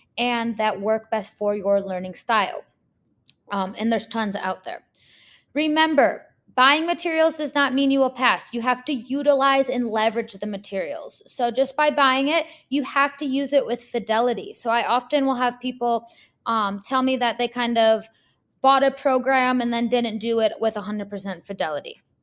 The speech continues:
Important that you follow through with the instructions that the material is given. So if you are purchasing my Agents of Change program, I suggest that you go through it at least two times.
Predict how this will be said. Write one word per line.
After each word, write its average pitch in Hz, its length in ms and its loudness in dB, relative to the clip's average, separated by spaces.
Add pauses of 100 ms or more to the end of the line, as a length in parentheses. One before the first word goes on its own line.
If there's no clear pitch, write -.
Important 302 680 6
that 285 180 2
you 240 100 -6
follow 240 500 0
through 247 300 -4
with 226 140 -4
the 220 100 -8
instructions 208 720 -8
that 180 160 -6
the 196 80 -10
material 202 400 -4
is 196 80 -8
given. 240 320 4
So 226 220 -2
if 247 240 -2
you 294 160 0
are 269 100 0
purchasing 277 580 -2
my 226 240 0
Agents 226 360 -4
of 214 100 -6
Change 208 380 -10
program, 294 480 0 (440)
I 226 420 0 (100)
suggest 247 540 -2
that 254 120 -2
you 226 140 -6
go 226 180 -2
through 226 240 -4
it 226 180 -2
at 226 240 0
least 220 320 -8
two 233 160 -12
times. 220 720 -6